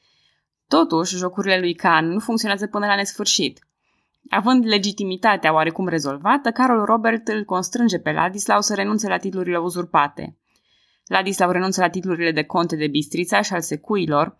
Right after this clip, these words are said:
și la influența asupra Sibiului, returnează coroana maghiară și apoi îl recunoaște într-un final pe Carol ca suzeran și rege legitim. Ce bine când totul se termină în armonie!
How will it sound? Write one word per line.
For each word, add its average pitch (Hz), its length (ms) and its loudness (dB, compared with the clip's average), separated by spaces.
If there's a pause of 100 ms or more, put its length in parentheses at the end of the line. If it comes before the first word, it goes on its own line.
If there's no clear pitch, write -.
(160)
și - 140 -4
la 226 80 4
influența 202 400 2
asupra 196 300 0
Sibiului, 165 680 2
returnează 180 480 0
coroana 175 400 2
maghiară 190 480 0
și 226 140 0
apoi 233 300 -2
îl 214 80 -2
recunoaște 175 500 -2
într-un 175 220 -4
final 160 360 0
pe 160 120 -4
Carol 165 500 -2 (160)
ca 196 100 2
suzeran 190 460 2
și 196 180 -2
rege 175 280 0
legitim. 151 680 -4 (840)
Ce - 180 4
bine 180 360 0
când 175 180 -4
totul 185 220 0
se 170 140 -2
termină 165 380 2
în 156 80 0
armonie! 151 760 0